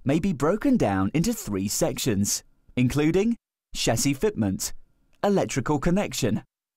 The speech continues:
initial system engagement and test.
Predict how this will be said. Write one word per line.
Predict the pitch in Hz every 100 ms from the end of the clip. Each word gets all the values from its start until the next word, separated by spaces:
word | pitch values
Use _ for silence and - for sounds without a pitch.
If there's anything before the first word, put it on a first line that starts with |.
| _ -
initial | 170 247 - 269
system | - 175 - 117
engagement | 110 202 233 - 127 123 - -
and | 101 95
test. | 110 156 110 - -